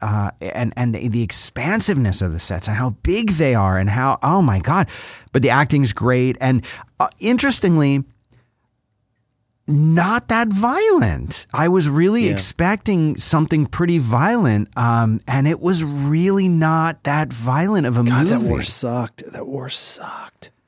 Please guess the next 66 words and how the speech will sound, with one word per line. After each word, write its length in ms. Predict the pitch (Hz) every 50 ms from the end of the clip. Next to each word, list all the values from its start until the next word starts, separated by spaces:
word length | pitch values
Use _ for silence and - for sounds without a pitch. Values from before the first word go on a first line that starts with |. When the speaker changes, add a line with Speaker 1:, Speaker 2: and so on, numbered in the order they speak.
| _ _ _ - 95
Speaker 1:
War 160 | 107 127 131
to 80 | 127
end 200 | 117 127 131 123
all 160 | 127 123 120 117
wars, 420 | 117 147 185 170 101 73 73 87
am 80 | 87 87
I 80 | 87
right? 320 | 90 101 113 151 185 196 - - - _ _ - 156 156
Speaker 2:
But, 260 | - 208 208 196 151
like, 320 | 160 180 185 180 170 - 175
it's 160 | 175 - -
just 260 | 226 214 202 - -
of 200 | - 160 147 -
all 260 | - 160 170 180 190
the, 80 | 175 180
like, 260 | 170 160 151 143 123
if 80 | 131 -
you 60 | 147
go 80 | 160 151
back 180 | 160 151 -
and 80 | 147 131 135
listen 200 | 123 - - 135
to 40 | 117
something 300 | - 135 120 104 120 117
like 180 | 110 107 98
Hardcore 340 | 107 113 113 110 - 123 107 104
History, 420 | 107 107 - - - 101 98 - _ _ _ _ _ _
just, 180 | - 147 139 -
like, 160 | 180 170 131
the 80 | - 131
way 180 | 120 123 127 117
that 160 | 113 113 110
war 260 | 113 113 117 113 110
went, 340 | 104 107 107 101 98 92 - _ _
oh 240 | - 127 131 120 107
my 180 | 101 101 98 92 -
God, 260 | - 127 120 117 117 113
just, 300 | - 127 - - - _ _ _ _ - - _ -
it 100 | 160 143
was 120 | 135 127
just 240 | - - 139 - -
people, 640 | - - 170 165 - - 175 180 175 175 175 170 - _ _ _
as 140 | - 123 123
you 100 | 139 156
know, 220 | 180 240 233 - - -
I 80 | 120
mean, 480 | 123 127 120 123 123 123 117 113 107 - - _ _ _ _ _ _ _ _ -
I'm 160 | 127 123 135
not 120 | 127 113 -
John 160 | - 113 104
Roderick, 360 | 113 156 185 127 95 95 -
but, 140 | - 117 110
like, 180 | 101 113 110 123
I, 340 | 120 113 113 117 123 117 120
I 60 | 120
do 160 | 104 165 170
know 240 | 147 139 139 135 123
that 160 | 107 110 104
it 140 | 117 113 110
was 140 | 110 104 98
a 60 | 92
lot 200 | 92 95 110 131
of 60 | -
people 200 | 160 147 139 156
in 60 | 143 127
trenches 440 | - 113 107 101 - 110 101 -